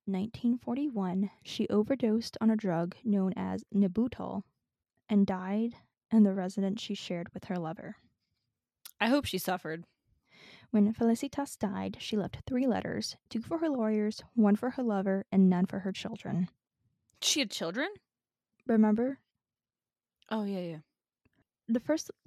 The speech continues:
Speaker 1: letter was to a lawyer who was apparently scamming her, and this letter was a final telling off. The second letter was to the second lawyer,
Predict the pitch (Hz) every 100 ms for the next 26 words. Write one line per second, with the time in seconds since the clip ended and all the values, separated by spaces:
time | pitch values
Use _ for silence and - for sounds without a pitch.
0 | _ - 214 202 214 - 214 220 220 185
1 | 180 202 - 202 196 - - 214 214 220
2 | 214 - 240 233 330 269 202 - 185 185
3 | 226 _ 208 196 196 196 - 185 185 196
4 | 175 170 175 - 175 160 - 196 160 160
5 | - 160 160 160 - 247 - _ - 220
6 | 202 196 190 196 _ - - 302 330 -
7 | - 185 185 104 226 _ _ _ 202 202
8 | - 208 208 208 208 294 311 214 196 180